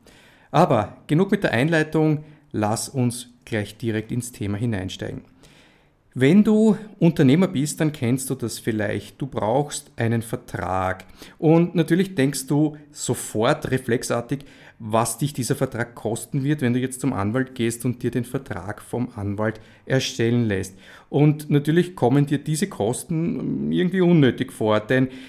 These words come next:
eigentlich brauchst du ja den Vertrag nur dafür, damit du und dein Vertragspartner irgendwas in der Hand habt, das ihr unterschreiben könnt und das ihr dann später in der Buchhaltung ablegen könnt, weil, äh, normalerweise in der Situation seid ihr euch in der Sache ja ohnehin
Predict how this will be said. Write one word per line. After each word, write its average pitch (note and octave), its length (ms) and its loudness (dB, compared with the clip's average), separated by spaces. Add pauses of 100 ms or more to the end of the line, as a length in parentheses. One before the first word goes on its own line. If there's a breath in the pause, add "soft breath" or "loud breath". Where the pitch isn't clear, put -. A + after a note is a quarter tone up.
(120 loud breath)
eigentlich D3+ 400 2
brauchst A2 400 -2
du D#3+ 40 0
ja D3+ 180 2
den C#3+ 200 -2
Vertrag B2+ 540 -6
nur D3 160 2
dafür, B2+ 640 -4
damit D#3 460 -2
du F3+ 280 2
und D#3 240 -4
dein C3+ 180 4
Vertragspartner D3 840 -4
irgendwas F#3 340 0
in C3+ 60 0
der A2 140 -4
Hand A#2 240 -2
habt, - 240 0 (500 loud breath)
das D3+ 140 2
ihr D#3+ 80 0
unterschreiben C#3+ 560 0
könnt D#3+ 340 2
und C#3+ 80 -2
das C3+ 80 -6
ihr C#3 60 -6
dann C3+ 100 -2
später B2 460 -2 (320 loud breath)
in C3+ 180 4
der C3 220 4 (240)
Buchhaltung A#2 760 -2
ablegen A2 680 -2
könnt, A2+ 440 0 (300 loud breath)
weil, A#2+ 540 4 (340 loud breath)
äh, B2 200 4
normalerweise C3 640 2
in C3+ 360 -4
der A#2+ 140 4
Situation C3 600 0
seid A2+ 300 -4
ihr B2 80 0
euch A#2+ 100 -6
in A#2+ 80 -2
der B2+ 80 -6
Sache G#2+ 380 -8
ja C3 200 -4
ohnehin C#3+ 640 2